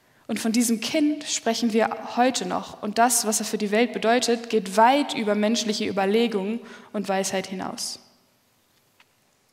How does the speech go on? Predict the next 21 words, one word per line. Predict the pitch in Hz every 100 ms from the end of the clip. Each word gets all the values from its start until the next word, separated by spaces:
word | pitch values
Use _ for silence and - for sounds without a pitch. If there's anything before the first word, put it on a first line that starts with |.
| _ _ _ _ _ _ _ _ _
Siebenhundert | - 240 262 254 240 226
Jahre | 220 214 202
vor | 208 - 247
Jesus | 277 220 202 -
Geburt | 202 214 240 202
wurde | 202
das | 190 226 -
bereits | 226 202 196 -
angekündigt. | 190 190 190 - 208 - - - _ _ - - - -
Die |
Menschen, | 233 240 285 294 254
die | 220
das | 214 -
hörten | 269 294 311 294 294
und | - 214
lasen, | 202 220 247 247 262 254 262 - - - -
hofften | 294 - - 262
auf | 240 233
diesen | 226 208 208 190
weisen | 196 208 220 208 214
König. | - 190 185 - - -